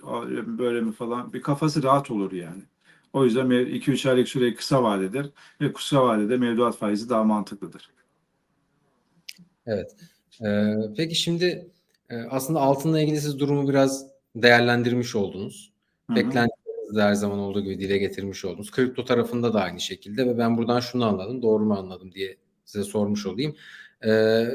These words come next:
Speaker 2: jeopolitik belirsizliklerden dolayı esasında bu iki taraftan hangisinin,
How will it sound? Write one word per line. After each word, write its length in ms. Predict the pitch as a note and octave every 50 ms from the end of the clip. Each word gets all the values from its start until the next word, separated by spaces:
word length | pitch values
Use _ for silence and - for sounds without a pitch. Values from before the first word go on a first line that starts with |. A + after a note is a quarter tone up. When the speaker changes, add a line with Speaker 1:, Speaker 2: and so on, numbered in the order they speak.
| C#3+
Speaker 2:
jeopolitik 720 | C#3+ A2 A#2 C#3 C#3 C#3 C3+ - C#3+ C#3 C3+ C3+ - - -
belirsizliklerden 960 | C3+ B2+ B2+ B2 - - B2 A#2 B2+ - - C3 B2+ B2 - C3+ C#3 C#3 B2+
dolayı 400 | A#2 G#2+ G2+ G2+ A#2 D#3 F#3 F#3 - - - - _ _ _ _ _
esasında 680 | - C3+ C3 C3+ D3+ C3+ B2+ - - A#2+ A#2+ C3 D#3+ D3
bu 180 | C#3+ D3 -
iki 200 | - B2+ - D#3+ -
taraftan 420 | D3+ C3+ C3+ B2+ B2+ - - C3+
hangisinin, 800 | B2 B2 C3+ D3 D3+ C#3 C#3 - - C3 B2 A#2 A2 G#2 G#2